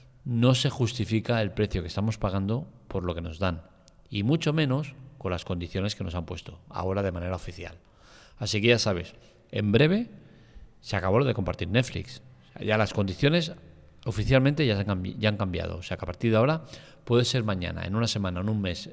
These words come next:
en dos meses, en tres meses, cuando quieran, pueden decirte: "Tú, se acabó de, de compartir cuenta". Y te lo vas a comer con patatas, y eso es lo peor, que no vas a decir nada. Cuando lo normal sería: "Ah, sí,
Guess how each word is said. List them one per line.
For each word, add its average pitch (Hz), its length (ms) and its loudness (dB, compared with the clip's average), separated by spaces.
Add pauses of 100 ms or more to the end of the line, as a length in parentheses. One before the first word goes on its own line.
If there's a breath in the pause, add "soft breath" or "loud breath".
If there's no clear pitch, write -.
en 92 160 -6
dos 104 180 2
meses, 90 300 -4
en 92 140 -4
tres 110 180 0
meses, 135 340 -2 (220 loud breath)
cuando 101 260 2
quieran, 175 360 2 (480 loud breath)
pueden 104 260 4
decirte: 92 480 -2
"Tú, - 380 -4 (100)
se - 160 -12
acabó 90 240 0
de, 95 400 -4
de 95 140 -4
compartir 90 380 -6
cuenta". 90 360 -12 (880 soft breath)
Y 117 120 -2
te 120 100 0
lo 127 80 4
vas 147 160 4
a 147 40 2
comer 131 260 2
con 113 120 -2
patatas, 90 600 -4 (180)
y 113 80 -2
eso 107 160 0
es 95 60 0
lo 95 100 0
peor, 90 360 -2 (120)
que 110 80 2
no 131 80 6
vas 135 160 0
a - 20 0
decir 90 240 -4
nada. 85 320 -6 (680 soft breath)
Cuando 98 200 -4
lo 95 100 2
normal 127 320 4
sería: 95 480 2
"Ah, 110 140 0
sí, 139 420 0